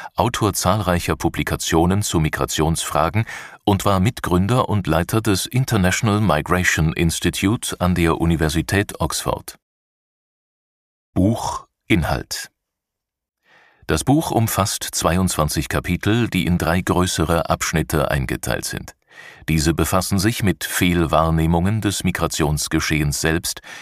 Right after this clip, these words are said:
mit dem Verhältnis zwischen Kosten und Nutzen der Zuwanderung sowie mit den propagandistischen Zuspitzungen in der Debatte um Migration.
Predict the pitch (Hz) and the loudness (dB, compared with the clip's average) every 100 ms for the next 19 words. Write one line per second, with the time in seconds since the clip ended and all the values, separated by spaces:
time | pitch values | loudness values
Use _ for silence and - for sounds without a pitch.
0 | - - 90 98 95 104 101 127 127 110 | -20 -2 0 2 2 0 0 0 -2 -4
1 | - 95 - 82 - 113 - - 95 82 | -2 -2 0 0 0 -2 -2 -4 -2 -2
2 | - 82 78 - 85 80 80 - 92 80 | -2 -2 -2 -2 -2 0 0 0 0 2
3 | 85 85 90 113 - - - 90 92 127 | 2 2 2 0 -4 -16 -4 0 2 2
4 | 131 - 95 95 - 90 82 80 78 101 | 0 2 2 2 0 -2 0 0 0 -2
5 | - 98 - 87 - 107 95 - 85 - | -2 -2 0 0 0 -2 -2 -2 -2 0
6 | 85 85 80 - - 90 80 76 95 78 | 0 2 0 -2 0 0 0 0 0 0
7 | 73 - 67 - 80 78 71 - 73 - | -2 -2 -2 -2 0 0 -2 -4 -4 -4
8 | - - | -6 -8